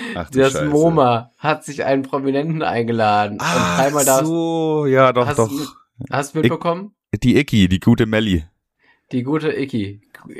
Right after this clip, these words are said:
Speaker 2: Queen Mama Icky. Und es war ja einfach nur hervorragend. Also das Ding ist, ich hab nur so, ich hab's nicht ganz geguckt, so logischerweise, ich hab so ein paar Ausschnitte gesehen,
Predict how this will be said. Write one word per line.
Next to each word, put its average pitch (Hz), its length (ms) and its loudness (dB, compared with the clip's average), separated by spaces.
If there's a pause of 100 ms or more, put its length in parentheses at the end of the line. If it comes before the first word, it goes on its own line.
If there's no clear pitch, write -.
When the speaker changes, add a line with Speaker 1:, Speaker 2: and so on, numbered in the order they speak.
(140)
Speaker 2:
Queen 156 340 -4
Mama 139 320 0
Icky. 101 400 -8 (460)
Und 139 300 -4
es 139 200 -4
war 139 140 2
ja 139 160 4
einfach 135 360 -2
nur 127 200 -2
hervorragend. 113 840 -4 (260)
Also 135 220 2
das 147 160 -2
Ding 160 160 -2
ist, 160 140 -8
ich 110 60 -8
hab 120 60 -6
nur 117 140 0
so, 107 80 -6
ich 95 100 -6
hab's 107 120 -14
nicht 123 120 -18
ganz 120 200 -6
geguckt, 120 320 -14
so 110 260 -4 (580)
logischerweise, 113 680 -2
ich 101 60 -4
hab 101 80 -6
so 104 80 -6
ein 92 60 -10
paar 101 160 -8
Ausschnitte 113 400 -6
gesehen, 92 420 -10